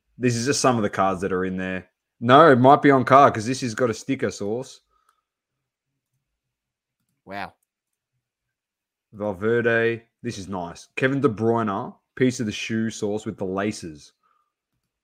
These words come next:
Speaker 1: And then D-Bex,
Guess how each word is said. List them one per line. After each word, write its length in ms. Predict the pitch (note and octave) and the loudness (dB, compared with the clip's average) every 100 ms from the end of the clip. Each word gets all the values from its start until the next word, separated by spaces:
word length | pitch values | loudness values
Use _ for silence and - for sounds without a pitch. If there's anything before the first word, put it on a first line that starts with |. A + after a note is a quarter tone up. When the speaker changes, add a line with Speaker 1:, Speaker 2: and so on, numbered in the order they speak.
| _ _ _ _ _ _ _ _ _ _ _ | _ _ _ _ _ _ _ _ _ _ _
Speaker 1:
And 140 | E2+ E2 | -20 -18
then 220 | E2 D#2 _ _ | -18 -20 _ _
D-Bex, 720 | - F2+ D#2 F2 - - - | -12 -10 -8 -8 -10 -20 -20